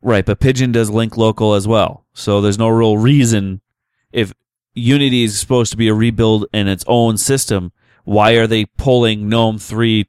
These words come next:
tools in to do it? Uh, that just, it doesn't make sense to me. If you're gonna be your own,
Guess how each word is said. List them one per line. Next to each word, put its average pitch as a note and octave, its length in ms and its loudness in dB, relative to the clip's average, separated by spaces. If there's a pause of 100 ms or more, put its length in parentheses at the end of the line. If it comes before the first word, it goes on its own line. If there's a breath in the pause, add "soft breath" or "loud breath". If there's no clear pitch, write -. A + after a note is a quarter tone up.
tools A2 440 0 (380)
in G2 440 -2 (140)
to G#2 100 -6
do G2 280 0
it? F2 140 -6 (760 soft breath)
Uh, F2+ 240 -4
that G2 160 -2
just, - 260 -8
it A2+ 280 -2
doesn't C3+ 180 -4
make E3 160 -6
sense F3+ 220 -2
to - 80 -6
me. G2+ 80 0
If F#2 80 -6
you're A2 100 -4
gonna C3 220 0
be C#3+ 120 0
your B2 300 2
own, C3 360 0